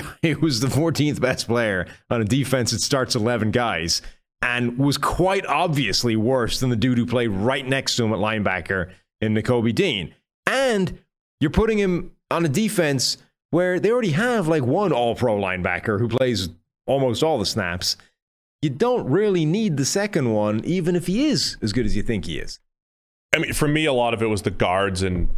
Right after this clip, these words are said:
Speaker 2: linebackers, least favorite picks. 'Cause I'm with you with Quay Walker. I thought Kenyon Green at fifteen, uh, the guard going to the Houston Texans after the Texans.
Speaker 1: Yep.
Speaker 2: Love the Derek Stingley pick at three. I don't love Kenyon Green at fifteen. I think there's still, uh,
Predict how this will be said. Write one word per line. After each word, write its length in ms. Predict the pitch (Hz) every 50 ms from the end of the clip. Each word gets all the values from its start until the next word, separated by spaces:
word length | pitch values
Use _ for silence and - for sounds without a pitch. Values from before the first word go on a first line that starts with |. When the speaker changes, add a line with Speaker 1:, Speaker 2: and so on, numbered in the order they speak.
| - - -
Speaker 2:
linebackers, 600 | 101 98 104 98 87 90 87 - - - - _ _ -
least 240 | 117 120 107 - -
favorite 240 | 107 95 92 85
picks. 200 | - 95 92 -
'Cause 160 | - 139 127 -
I'm 140 | 135 147
with 160 | 151 160 156 160
you 80 | 156
with 140 | 143 110 -
Quay 140 | - 143 135
Walker. 440 | 120 120 117 117 117 - 127 117 113
I 60 | 110
thought 240 | 107 135 123 123 -
Kenyon 320 | 127 123 131 127 127 123
Green 400 | 113 120 120 120 120 123 120 120
at 100 | 101 -
fifteen, 760 | - 123 113 - - 117 113 113 113 113 113 113 117 117 - _ _ _ _ _ _ _ _ -
uh, 160 | 95 95 95
the 100 | 95 107
guard 380 | 95 - 117 104 104 107 110 95
going 320 | 113 107 104 107 107 101
to 160 | - 113 104
the 100 | 95 101
Houston 360 | 90 - 117 104 - - 107 92
Texans 420 | 110 101 98 - 113 107 101 101
after 240 | 104 107 95 110 98
the 60 | 92
Texans. 580 | - - 113 113 - - 113 110 107 98 - - - _ _
Speaker 1:
Yep. 280 | 95 87 - - - _
Speaker 2:
Love 480 | - 107 117 127 131 131 135 135 135 120
the 80 | 135
Derek 240 | 123 135 127 127 127
Stingley 360 | 127 - 143 135 135 131 127
pick 180 | 127 135 - -
at 100 | 127 -
three. 480 | - 139 147 160 160 165 170 175 185 -
I 240 | - 240 208 202
don't 300 | 208 202 175 143 131 135
love 240 | 135 139 143 135 139
Kenyon 320 | - 139 135 139 139 135 123
Green 200 | 127 131 131 135
at 120 | 123 120
fifteen. 400 | - 135 123 127 - 139 135 127
I 80 | 117 113
think 160 | 131 110 -
there's 180 | 123 107 -
still, 480 | - - - 123 123 123 120 120 120 - - _ _ _ _ _ _ _
uh, 280 | - 101 92 87 87 92